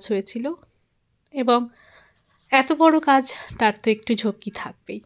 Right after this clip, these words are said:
এইদিকে, আহ, পরের দিনের ভিডিও আমি আবারও আপনাদের সঙ্গে ভাগ করে নিচ্ছি। এইদিকে আমাদের এবার বিম তো ঢালা হয়ে গেছে, পাটাগুলোও খুলে নেওয়া হয়েছে। তেরো তারিখ খোলা হয়ে গেছে, চোদ্দ তারিখের ভিডিও আপনাদের সঙ্গে শেয়ার করছি। এখন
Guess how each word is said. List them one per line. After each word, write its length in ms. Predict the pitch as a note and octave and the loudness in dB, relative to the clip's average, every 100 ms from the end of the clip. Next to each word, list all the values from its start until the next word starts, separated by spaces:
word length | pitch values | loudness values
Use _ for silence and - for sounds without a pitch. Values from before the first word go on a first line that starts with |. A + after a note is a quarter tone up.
| _ _ _ - | _ _ _ 0
এইদিকে, 420 | D4 D4+ C#4+ C4+ G4 - _ _ | 4 4 2 -2 -2 -8 _ _
আহ, 120 | A#3 A3+ | 2 6
পরের 340 | C4 C4 C4+ | 8 8 6
দিনের 260 | C#4+ C#4+ C#4+ | 4 2 4
ভিডিও 280 | C#4+ B3 C4+ | 0 0 4
আমি 220 | C4 B3+ | 4 6
আবারও 260 | A#3+ A3+ A#3+ | 4 6 2
আপনাদের 280 | A#3 A3+ A#3 | 0 0 0
সঙ্গে 320 | A#3+ A3+ A#3 A#3 - - - - | 0 2 2 0 -18 -18 -14 -2
ভাগ 180 | G#3+ G#3 - | 2 2 4
করে 200 | A#3 G#3+ | 4 4
নিচ্ছি। 360 | G#3 - D4 D#4+ | 2 -2 -4 -2
এইদিকে 400 | A#3+ B3 A#3+ B3 | 2 2 4 4
আমাদের 340 | A#3+ A#3 B3 | 4 4 4
এবার 260 | A3+ A3 A3 - - | 4 4 2 0 -6
বিম 280 | A#3 A#3+ A#3+ | 0 2 4
তো 120 | A#3 A3+ | 4 2
ঢালা 260 | A3+ G#3+ | 4 4
হয়ে 200 | A3+ G#3 | 4 4
গেছে, 300 | G3 G3 A#3 | 2 2 0
পাটাগুলোও 520 | A#3 F3+ F#3+ G#3 A3+ | 2 0 0 0 0
খুলে 240 | A#3 A3+ A3 | 0 -2 0
নেওয়া 200 | G#3+ G#3+ | 2 4
হয়েছে। 360 | G#3 G3 - A#3+ B3+ - - - - _ | 2 0 0 -2 -4 -20 -20 -20 -20 _
তেরো 200 | A#3+ A#3+ | 4 4
তারিখ 300 | A#3+ C#4 C4 - - | 4 2 2 -4 -14
খোলা 280 | - B3+ B3+ | -4 4 4
হয়ে 200 | B3+ A3+ | 6 4
গেছে, 240 | G#3+ G#3+ C4+ | 4 0 0
চোদ্দ 260 | B3+ A3+ A#3+ | 2 4 4
তারিখের 360 | A#3 A#3 A#3+ A3+ | 4 2 2 0
ভিডিও 300 | A3 A3+ A3 | -2 0 0
আপনাদের 300 | G#3 G#3 G#3+ | 0 -2 -2
সঙ্গে 260 | A3 A3 | -2 -2
শেয়ার 220 | A3 A3 G#3+ | 0 0 0
করছি। 320 | A3 G#3+ E4 D#4+ | -2 -2 -2 0
এখন 320 | A#3+ A3+ | 0 0